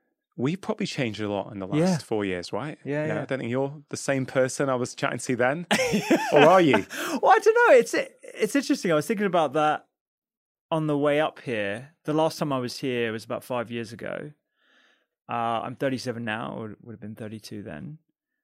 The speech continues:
Speaker 2: Um, I wasn't in a long-term relationship. I've got those extra clinical years under my belt. Uh, we've had the privilege of speaking to millions of people via the podcast and interacting with them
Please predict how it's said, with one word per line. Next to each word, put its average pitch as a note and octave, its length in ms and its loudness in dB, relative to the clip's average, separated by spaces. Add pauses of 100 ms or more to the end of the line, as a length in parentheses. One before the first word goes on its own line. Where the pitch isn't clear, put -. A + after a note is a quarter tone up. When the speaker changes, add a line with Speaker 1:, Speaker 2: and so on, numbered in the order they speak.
(180)
Speaker 2:
Um, A#2 680 -8
I - 40 -14
wasn't A#2 340 -8
in A2+ 100 -8
a G#2+ 60 -10
long-term A2 380 -10
relationship. A2 600 -12 (960)
I've A#2 500 -4
got A#2 360 -4 (340)
those B2 320 -8
extra A#2+ 520 -8
clinical A#2 420 -12
years A2+ 260 -8
under A2+ 200 -12
my G#2+ 140 -10
belt. A2 380 -10 (720)
Uh, A#2 600 2 (1040)
we've C#3 280 -2
had B2 300 -2
the B2 80 -6
privilege B2 540 -4
of B2 220 -2
speaking B2+ 460 -8
to A#2+ 520 -4 (880)
millions C3 400 -4
of A2 100 -6
people A2+ 460 -4
via A2 260 -4
the G2 120 -10
podcast - 580 -10
and A#2 80 -8
interacting A2+ 560 -8
with A2 140 -12
them A2 340 -10